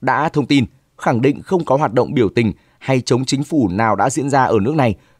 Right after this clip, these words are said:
vào hôm mười tám tháng tám, mặc dù lực lượng vũ trang nước này đã được đặt trong tình trạng báo động để ngăn chặn bất kỳ hoạt động gây hỗn loạn nào. Theo tờ Khmer Times,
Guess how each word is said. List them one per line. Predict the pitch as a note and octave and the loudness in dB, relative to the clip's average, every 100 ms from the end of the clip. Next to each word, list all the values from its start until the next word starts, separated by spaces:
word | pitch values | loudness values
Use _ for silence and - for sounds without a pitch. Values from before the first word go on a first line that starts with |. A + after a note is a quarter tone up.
| - | -4
vào | B2+ | 0
hôm | C#3+ C#3 | 2 2
mười | A#2+ G2+ | 0 0
tám | A2 A2+ | -2 -2
tháng | C3 B2 | -4 -2
tám, | A2 D#3+ - _ _ | 0 -2 -6 _ _
mặc | B2 A#2 | -4 -2
dù | B2 A#2 | 0 2
lực | A2+ - | 0 0
lượng | A#2 D#2+ | 0 0
vũ | G2 D3 D3 | -4 -4 -4
trang | - A#2 | -2 0
nước | C3 D3+ | 0 -2
này | B2+ G2 - _ - | -2 -4 -8 _ -2
đã | C#3+ | -2
được | F3+ D#3+ - | 2 -2 -2
đặt | B2+ - | -8 -4
trong | C#3+ | -4
tình | B2 A#2 | -2 -4
trạng | C3 G2+ | -2 0
báo | A2+ | 0
động | C#3+ D#3+ - _ _ | 2 0 -2 _ _
để | D3+ A#2 | 2 2
ngăn | F#2+ B2+ | 2 -2
chặn | A2+ C3 D#3+ | -2 -4 -4
bất | F3 | -2
kỳ | C#3+ | 0
hoạt | A2+ A2 | 0 0
động | B2+ G#2+ | -2 0
gây | G#2 A2+ | 0 2
hỗn | B2+ | 2
loạn | D#3+ A#2 | 2 0
nào. | A#2+ G#2+ - _ _ _ _ _ | -2 -2 -6 _ _ _ _ _
Theo | G3 | -4
tờ | F#3 D3+ A#2 | 2 2 2
Khmer | - C#3 B2+ | 0 0 0
Times, | A#2 B2 A#2 - | 0 -2 -2 -6